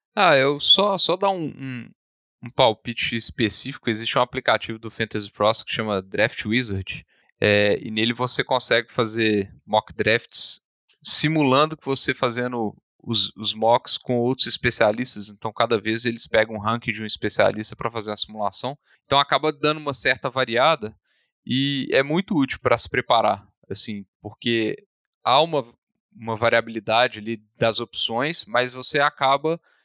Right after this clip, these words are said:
é, na média, ali, sabendo o que esperar do seu mock, né? Então,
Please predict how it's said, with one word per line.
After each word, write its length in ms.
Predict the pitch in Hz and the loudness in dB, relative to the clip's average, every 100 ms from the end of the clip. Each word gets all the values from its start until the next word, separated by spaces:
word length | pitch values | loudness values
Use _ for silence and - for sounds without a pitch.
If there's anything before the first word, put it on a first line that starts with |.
| _ _ | _ _
é, 600 | - 117 120 117 113 104 - _ | -2 2 2 2 0 -2 -8 _
na 240 | - 131 131 | -2 2 2
média, 520 | 110 120 139 139 117 | 4 4 4 2 -4
ali, 120 | 123 | -4
sabendo 520 | - 143 123 131 143 143 _ _ _ | 0 2 2 -2 -6 -16 _ _ _
o 120 | 156 | -12
que 160 | - 180 | -4 -4
esperar 500 | - 196 170 131 143 | 0 2 4 4 2
do 140 | 151 | 0
seu 180 | - 147 | -4 -4
mock, 420 | 127 107 98 - | -2 -2 -2 -4
né? 200 | 107 110 | -4 -4
Então, 520 | 104 - 110 113 110 | -4 -6 -6 -6 -12